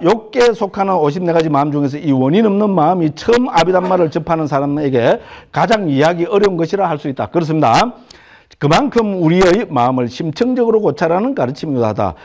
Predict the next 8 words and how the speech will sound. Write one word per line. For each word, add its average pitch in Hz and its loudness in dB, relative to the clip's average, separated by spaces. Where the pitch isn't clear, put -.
먼저 151 2
원인 151 2
없음이 214 0
의미하는 147 0
정확한 170 -2
뜻을 185 -2
알아야 160 2
된다. 123 2